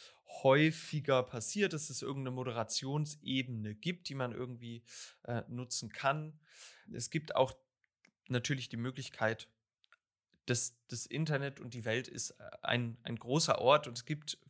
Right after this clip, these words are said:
wenn's dann vielleicht auch kleinere Punkte sind, an denen sich, ähm, tollere Menschen sammeln, ähm, äh, nach denen natürlich Ausschau zu halten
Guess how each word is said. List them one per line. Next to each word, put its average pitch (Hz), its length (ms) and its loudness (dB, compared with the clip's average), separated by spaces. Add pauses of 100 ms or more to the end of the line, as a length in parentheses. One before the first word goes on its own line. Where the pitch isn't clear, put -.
(120)
wenn's 123 420 0
dann 123 340 -4 (140)
vielleicht 120 360 -4
auch - 120 -8
kleinere 147 440 4
Punkte 131 380 -10
sind, 120 300 -8 (380)
an 120 160 0
denen 123 200 -4
sich, 120 320 -8
ähm, 113 240 -6 (300)
tollere 147 340 10
Menschen 113 500 2 (400)
sammeln, 135 640 2
ähm, 120 320 -8
äh, - 100 -8 (160)
nach 120 180 -4
denen 131 220 -4
natürlich 120 380 -8
Ausschau 139 340 -4
zu 123 260 -8
halten 151 360 -2